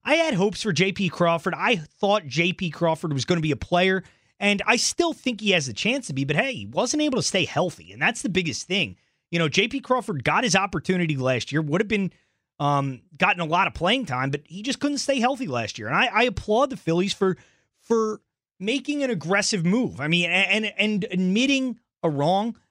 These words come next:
I know some people say Carlos Santana was good last year. He, he was okay, maybe. But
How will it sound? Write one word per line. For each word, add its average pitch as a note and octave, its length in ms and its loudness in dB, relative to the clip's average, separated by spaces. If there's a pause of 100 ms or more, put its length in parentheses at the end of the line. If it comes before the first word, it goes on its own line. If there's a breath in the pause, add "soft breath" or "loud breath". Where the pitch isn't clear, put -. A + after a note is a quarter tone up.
(100)
I A#3 120 0
know C#4 140 2
some A3+ 200 -2
people F#3+ 300 0
say D3+ 180 2
Carlos F3 400 0
Santana D#3+ 460 -2
was B2+ 120 0
good C3+ 200 0
last A#2+ 220 0
year. F#3+ 100 -8
He, A3+ 180 -10 (220)
he C#3 80 -20
was A#2 100 -20 (220)
okay, C#3 500 0
maybe. A#2 480 -4 (480 soft breath)
But G#3 140 2